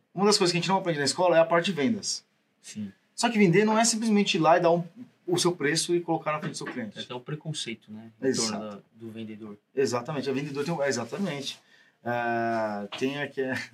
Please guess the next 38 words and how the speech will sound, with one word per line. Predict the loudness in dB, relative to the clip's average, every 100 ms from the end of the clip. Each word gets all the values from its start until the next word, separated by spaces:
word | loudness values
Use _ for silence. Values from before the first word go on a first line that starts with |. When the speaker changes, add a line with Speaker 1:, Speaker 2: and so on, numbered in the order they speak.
| _ _
Speaker 1:
<laughs> | _ _ _ _
tem | -2
aquela | 2 2
história. | 0 0 0 0
Toda | 0
vez | 0 2
que |
você | 4
fala | 4 2
de |
um | -2
vendedor, | 0 2 4 4 2 4 6 8 6 4 0
você | -2 0 0 0 0 0
fica | -2 -2
assim, | 0
"Não, | 4 4
mas | 4
eu | 0
não | -2
sou | -2
vendedor, | 0 2
eu | 2
sou | 0
eletricista. | -2 0 2 2 2 -2 -4 -12 _ _ -14
Speaker 2:
Uhum. | -14 -14
Speaker 1:
Eu | -18 _
não | -2
sou | 4
vendedor, | 6 6 4
eu | 2
sou | 2 2 2 2
marceneiro. | 2 2 2 2 2 2 0 -6
Eu | -6
não |
sou | -2
vendedor, | 0 2 4 4
eu | 2
sou | 0 0 2 4 4 2 0